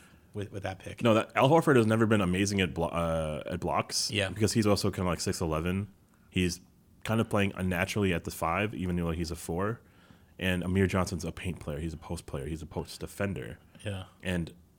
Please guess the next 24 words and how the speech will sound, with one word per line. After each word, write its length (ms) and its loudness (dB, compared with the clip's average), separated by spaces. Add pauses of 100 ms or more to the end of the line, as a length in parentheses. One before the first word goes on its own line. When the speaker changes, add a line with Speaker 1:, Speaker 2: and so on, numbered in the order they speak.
(300)
Speaker 2:
he's 240 -4
always 240 2
going 160 -2
to 60 -8
be 100 -2
helping, 480 -6 (420)
you 80 -2
know, 140 0
the 100 0
rotations. 640 -2 (180)
Speaker 1:
Mm-hmm. 180 -2 (160)
Speaker 2:
So 120 -4
he's 260 -4
gonna 160 -4
be 80 -10
getting 240 -10
all 200 -2
the 60 -4
blocks. 480 -12
You're 200 0 (120)
a 60 -10
hundred 140 -4
percent 280 -8
right 160 -10